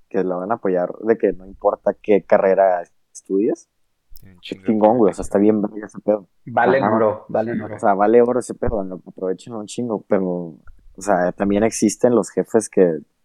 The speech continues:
Speaker 1: o sea, tal, tal vez no te dicen qué estudiar en sí, pero no les gustaría que estudiaras ciertas cosas, y a lo mejor si te apasiona una de esas cosas, pues te, te, te dan en la madre, güey.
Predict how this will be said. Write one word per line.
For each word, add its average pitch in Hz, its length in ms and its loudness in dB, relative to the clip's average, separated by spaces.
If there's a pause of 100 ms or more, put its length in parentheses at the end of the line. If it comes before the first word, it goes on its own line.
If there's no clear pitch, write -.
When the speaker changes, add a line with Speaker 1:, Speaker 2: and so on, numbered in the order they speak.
(420)
Speaker 1:
o - 100 -4
sea, 104 240 6
tal, 131 400 4
tal 139 160 6
vez 147 180 6
no 151 180 4
te 151 120 6
dicen 143 320 2
qué - 80 -2
estudiar 123 420 4
en 123 120 -2
sí, 120 340 -2
pero 92 480 2 (460)
no 113 160 0
les 123 140 2
gustaría 110 400 2
que 117 80 -4
estudiaras 98 460 0
ciertas 101 380 -2
cosas, - 500 -12 (840)
y 107 60 4
a 104 40 6
lo 104 100 2
mejor 101 220 0
si 117 120 2
te 117 80 6
apasiona 98 400 0
una 110 160 0
de 104 60 0
esas 104 180 -4
cosas, 113 340 2
pues 92 200 -6
te, 90 120 -8
te, 90 140 -4
te 85 160 -4
dan 80 260 -4
en 104 120 -4
la 82 80 -2
madre, 120 400 0
güey. 101 160 -12